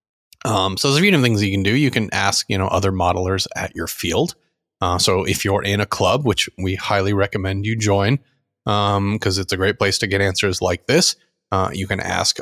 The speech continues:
other modelers if you're flying solo. Uh, there's a lot of great, uh, online videos and forums you can check out. You know, a lot of the pros that post videos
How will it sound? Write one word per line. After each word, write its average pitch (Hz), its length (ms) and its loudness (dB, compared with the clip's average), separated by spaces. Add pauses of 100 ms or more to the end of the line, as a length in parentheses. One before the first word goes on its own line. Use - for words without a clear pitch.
other 92 220 0
modelers 160 680 2
if 107 260 0
you're 98 120 0
flying 87 440 -4
solo. 151 680 4 (300)
Uh, 95 280 2
there's 95 200 2
a 95 40 -2
lot 92 300 4
of 90 120 -2
great, 92 360 -2 (100)
uh, 95 240 -2
online 92 440 -2
videos 120 580 2
and 92 200 -4
forums 147 560 2
you 135 80 -2
can 139 140 0
check 131 240 0
out. 131 260 2
You 113 60 0
know, 104 100 2
a 98 40 2
lot 104 180 4
of 101 80 -2
the 92 80 -4
pros 107 520 2
that - 240 -6
post - 340 -2
videos 110 560 0